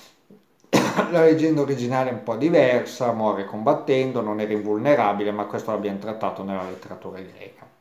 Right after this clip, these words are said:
<coughs> Che con amore al fin combatteo, per l'amore di Polissena.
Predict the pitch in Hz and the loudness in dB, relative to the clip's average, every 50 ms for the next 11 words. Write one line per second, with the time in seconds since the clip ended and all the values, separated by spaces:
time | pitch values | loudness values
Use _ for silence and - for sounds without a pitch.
0 | _ - - - - - - - - - - - - - - - - - - _ | _ -20 -20 -20 -20 -20 -20 -20 -20 -20 -20 -20 -20 -20 -20 -20 -20 -20 -20 _
1 | _ _ _ _ _ _ - - - - - 220 - - - - - 175 240 233 | _ _ _ _ _ _ -18 -16 -14 -6 2 4 4 4 4 2 4 4 4 4
2 | - - 113 117 139 151 - - 202 202 196 - 165 147 180 208 208 175 143 135 | 4 0 -6 -8 -8 -12 -6 2 2 4 4 6 4 4 4 4 6 6 6 6
3 | 156 185 175 - - 131 139 139 - 160 156 143 139 - - - 180 160 117 101 | 6 4 4 2 -4 -4 -4 -4 -4 -4 -2 0 0 0 0 0 0 0 0 0
4 | 92 90 - - - _ _ _ _ - - - 110 117 127 143 147 131 120 117 | 0 -4 -8 -12 -20 _ _ _ _ -16 -8 -8 -6 -2 -2 -2 0 0 0 0
5 | 135 147 151 151 135 123 117 113 107 - - - 104 92 87 87 85 80 82 - | 0 -2 -4 -4 -2 -2 -2 -2 -4 -8 -8 -6 -6 -6 -6 -8 -12 -14 -16 -18
6 | - | -20